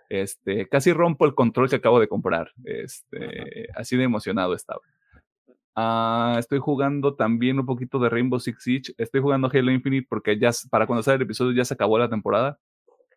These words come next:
Speaker 1: y no alcancé a terminar el pase de batalla. Este, no que lo esté pagando porque no soy un tarado. Este, pero pues uno es obsesivo compulsivo a veces, ¿no? Con ciertas cosas.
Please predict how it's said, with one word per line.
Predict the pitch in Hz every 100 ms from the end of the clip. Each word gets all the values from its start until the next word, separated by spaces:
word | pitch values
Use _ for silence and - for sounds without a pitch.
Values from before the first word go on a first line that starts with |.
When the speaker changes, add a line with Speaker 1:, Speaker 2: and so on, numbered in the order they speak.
| _ _ _ -
Speaker 1:
y | 107
no | 117
alcancé | 120 120 113 120
a | 120
terminar | 110 107 104 107
el | 107
pase | 107 113
de | 107
batalla. | 104 101 110 127 139 _
Este, | - - 98
no | 113
que | 123
lo | 107
esté | - 107
pagando | 110 107 113
porque | 107 -
no | 95
soy | - 101
un |
tarado. | - 143 143 - _ _ - _ _ _ _ -
Este, | 101 95 73 - - - 90 92 90 - - 85 87 - - - - -
pero | 101
pues | - 113
uno | 123
es | 120
obsesivo | 120 - 104 110 113
compulsivo | 110 98 - 104
a | 110
veces, | 104 113
¿no? | 120 139
Con | 104
ciertas | - - 87
cosas. | - - -